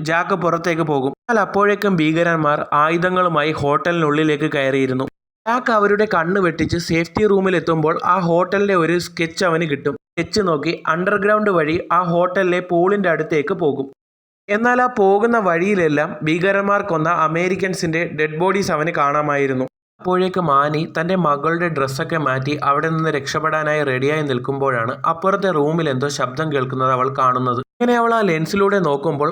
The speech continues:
അടുത്ത റൂമിലേക്ക് വന്ന ഭീകരൻ അവിടെയുണ്ടായിരുന്ന ആളെ വെട്ടിക്കൊന്ന ശേഷം അവരുടെ റൂമിലേക്ക് നോക്കുന്നതാണ്. ഇത് കണ്ട് പാവം ആനി പേടിച്ചു പോകും. എന്നാൽ അപ്പോഴേക്കും തൻ്റെ റൂമിലേക്ക് കയറാതിരിക്കാനായി അവൾ കാലുകൊണ്ട് തടഞ്ഞ ശേഷം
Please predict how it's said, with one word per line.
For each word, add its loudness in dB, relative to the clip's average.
അടുത്ത 0
റൂമിലേക്ക് 0
വന്ന 0
ഭീകരൻ 0
അവിടെയുണ്ടായിരുന്ന 0
ആളെ 2
വെട്ടിക്കൊന്ന -2
ശേഷം -4
അവരുടെ 2
റൂമിലേക്ക് 2
നോക്കുന്നതാണ്. 0
ഇത് 0
കണ്ട് 2
പാവം 2
ആനി 0
പേടിച്ചു 0
പോകും. 0
എന്നാൽ 0
അപ്പോഴേക്കും 0
തൻ്റെ 2
റൂമിലേക്ക് 0
കയറാതിരിക്കാനായി 0
അവൾ 0
കാലുകൊണ്ട് 0
തടഞ്ഞ 0
ശേഷം -4